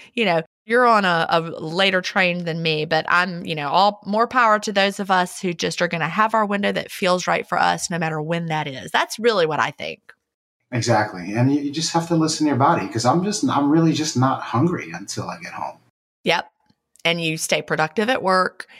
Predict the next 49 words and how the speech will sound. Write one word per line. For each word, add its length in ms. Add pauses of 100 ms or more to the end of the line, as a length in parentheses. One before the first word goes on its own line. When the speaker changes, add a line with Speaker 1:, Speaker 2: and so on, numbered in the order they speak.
(360)
Speaker 1:
and 160
then 80
you 200
eat, 340 (260)
and 180
then 140
you're, 180
you're 260
able 200
to 60
sleep 340
well, 720
and 200
you 100
feel 260
good. 440
That 260
to 140
me 300
is 180
the 100
key. 340 (400)
If 160
you 100
feel 260
good 380 (720)
and 120
you're 140
able 180
to 80
sleep 340
well 280
and 80
you're 100
productive 460
during 200
the 60
day, 340
that's 220
a 60
sign 320
that 140
things 220
are 80
going 260
well 220
with 160
your 80
body. 460